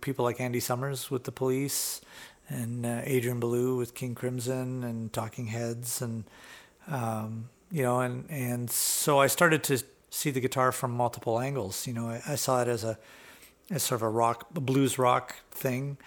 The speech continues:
And, uh, and then seeing, you know, Lenny Breau or Ed Bickert, um,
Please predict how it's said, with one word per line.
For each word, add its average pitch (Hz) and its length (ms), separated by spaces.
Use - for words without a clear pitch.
And, 117 560
uh, 107 480
and 143 180
then 120 160
seeing, 120 460
you 139 140
know, 117 220
Lenny 113 240
Breau 113 300
or 117 200
Ed 113 160
Bickert, 131 360
um, 113 560